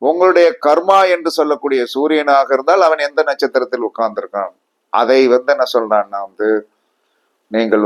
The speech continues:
வந்து கவனமாக டீல் பண்ணணும். உங்களுடைய கர்மா சந்திர தோஷமுடைய நட்சத்திரத்தில் போய் உட்கார்ந்திருக்கு, பிறந்திருக்கிறீங்க, சந்திரன் எந்த நட்சத்திரத்தில் உட்கார்ந்து அந்த நட்சத்திரமே, அதனாலதான் சந்திர தோஷமுடைய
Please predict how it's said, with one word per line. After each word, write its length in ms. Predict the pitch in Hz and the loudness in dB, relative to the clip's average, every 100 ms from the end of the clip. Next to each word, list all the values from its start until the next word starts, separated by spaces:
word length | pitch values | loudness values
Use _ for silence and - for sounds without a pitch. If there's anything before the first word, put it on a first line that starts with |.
| 107 | 2
வந்து 160 | 117 123 107 | 0 -2 0
கவனமாக 580 | 110 127 135 120 113 117 | 2 2 2 2 2 -2
டீல் 220 | 101 104 104 | -4 -6 -6
பண்ணணும். 400 | 98 98 127 160 _ _ _ _ _ - | -6 -6 -8 -10 _ _ _ _ _ -2
உங்களுடைய 320 | 143 156 160 151 | 2 4 4 2
கர்மா 260 | 156 165 185 170 | 0 2 0 0
சந்திர 260 | 151 165 185 165 | -2 0 0 2
தோஷமுடைய 440 | 165 160 151 143 139 | 0 0 -2 -2 -2
நட்சத்திரத்தில் 600 | 139 151 165 147 127 139 127 | -4 -2 0 -2 -2 -4 0
போய் 120 | 147 135 | 0 0
உட்கார்ந்திருக்கு, 540 | - 143 139 127 120 127 110 | 0 -2 0 -4 0 0 2
பிறந்திருக்கிறீங்க, 720 | 123 135 143 135 123 117 110 107 | -2 0 -2 0 -2 -2 -6 -4
சந்திரன் 360 | 127 139 151 139 | -2 0 -2 0
எந்த 140 | 131 143 135 | 0 0 0
நட்சத்திரத்தில் 500 | 135 143 135 135 127 | -2 0 -2 0 0
உட்கார்ந்து 300 | 139 139 127 | 2 0 0
அந்த 120 | 127 123 | 0 0
நட்சத்திரமே, 520 | 147 - 180 170 156 139 127 | 0 0 0 0 0 0 0
அதனாலதான் 500 | 160 170 170 165 143 - _ - | 2 2 2 2 0 -2 _ -4
சந்திர 300 | 160 185 208 185 | -2 2 2 2
தோஷமுடைய 560 | 175 156 143 139 135 | 2 0 -2 -2 -4